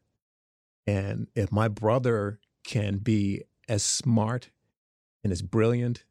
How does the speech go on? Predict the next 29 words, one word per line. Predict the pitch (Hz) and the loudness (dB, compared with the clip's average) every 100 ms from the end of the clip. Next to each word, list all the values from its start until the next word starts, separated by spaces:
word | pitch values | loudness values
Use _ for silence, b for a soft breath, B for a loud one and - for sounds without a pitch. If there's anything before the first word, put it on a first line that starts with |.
| - | -6
as | 101 | -6
all | - 110 127 | 0 0 2
these | 127 120 - | 2 0 0
other | 107 113 113 110 - - | 0 0 0 -2 -8 -12
top | - 107 123 | -8 -8 -2
graduates | 113 107 104 101 - | 2 2 2 -2 -4
from | 107 | -8
the | |
College | 104 98 101 101 | -4 -4 -4 -4
of | 104 | -4
William | 104 101 | -4 -2
and | 101 | -2
Mary, | 95 95 98 _ _ _ | -2 -4 -6 _ _ _
why | 110 107 | 2 2
can't | - 113 107 | 0 -4 -2
I | 98 | -4
do | 98 101 | -2 -4
the | 92 | -4
same? | - 107 - 117 - _ _ - | -8 -8 -8 -10 -14 _ _ -2
And | 113 | 2
so | 135 120 | 4 2
I | 143 | 0
went | 127 107 | -2 -2
back | 110 113 | -4 -4
to | 113 | -6
college | 117 135 120 110 - - | -6 -4 -4 -6 -10 -2
with | 120 | 0
a | 113 | 2
renewed | 107 104 104 117 127 127 123 | 2 2 4 4 4 4 2